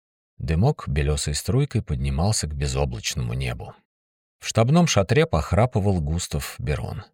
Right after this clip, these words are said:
Дремали двое часовых, опираясь на поставленные прикладом к земле фузеи. А мне не спалось. Эта ночь была ночью размышлений.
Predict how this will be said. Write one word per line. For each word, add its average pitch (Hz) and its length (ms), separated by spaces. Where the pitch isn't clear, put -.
Дремали 87 480
двое 76 340
часовых, 71 760
опираясь 80 560
на 78 80
поставленные 71 720
прикладом 67 600
к 64 60
земле 67 380
фузеи. 67 640
А 69 60
мне 82 420
не 90 300
спалось. 87 640
Эта 104 320
ночь 127 480
была 107 280
ночью 107 400
размышлений. 73 1080